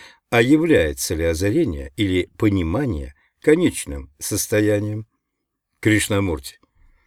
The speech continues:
Знаете, когда речь шла о том, что первый шаг — это и последний шаг, разве мы не думали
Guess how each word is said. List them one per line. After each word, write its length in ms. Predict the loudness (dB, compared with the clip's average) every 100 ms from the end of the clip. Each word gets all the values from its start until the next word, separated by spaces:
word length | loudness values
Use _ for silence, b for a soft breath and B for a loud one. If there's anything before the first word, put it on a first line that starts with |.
| _ _ _ _ -6
Знаете, 520 | 2 4 4 4 0
когда 360 | 2 2 0
речь 200 | 0 -2
шла 280 | -2 2 2
о 40 | 2
том, 320 | 0 0 -2
что 240 | -10 -4 -2
первый 400 | 2 2 2 0
шаг — 300 | 0 0 0
это 220 | -4 -2
и 260 | -4 -4 -4
последний 680 | -2 -2 -2 -4 -4 -8
шаг, 380 | -8 -10 -10 -14 b b b _
разве 480 | 6 6 6 2 4
мы 260 | 4 4 4
не 180 | 2 2
думали 480 | 0 -2 -2 -4